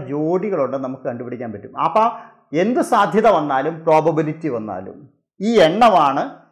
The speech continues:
ഛേദത്തിൽ എഴുതേണ്ടത്, ഡിനോമിനേറ്ററിൽ എഴുതേണ്ടത്. ഇതിൽ രണ്ടും ഒറ്റ സംഖ്യ ആകാനുള്ള സാധ്യത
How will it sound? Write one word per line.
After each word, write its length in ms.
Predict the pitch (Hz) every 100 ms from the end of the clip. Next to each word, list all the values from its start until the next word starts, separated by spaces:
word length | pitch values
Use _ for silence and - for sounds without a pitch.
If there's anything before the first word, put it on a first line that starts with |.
| _ _ _ _ _ _ _ _ -
ഛേദത്തിൽ 560 | 165 185 220 220 208 214
എഴുതേണ്ടത്, 580 | 147 135 135 123 120 156 - - _
ഡിനോമിനേറ്ററിൽ 880 | 123 156 180 208 170 143 135 123 156 -
എഴുതേണ്ടത്. 580 | 123 117 107 98 95 - _ _ _ _ _ 196
ഇതിൽ 220 | 202 240 190
രണ്ടും 500 | 185 208 233 269 247 - -
ഒറ്റ 260 | - - - 254
സംഖ്യ 400 | 254 226 - 240
ആകാനുള്ള 540 | 196 175 180 175 170 170
സാധ്യത 480 | 175 151 151 151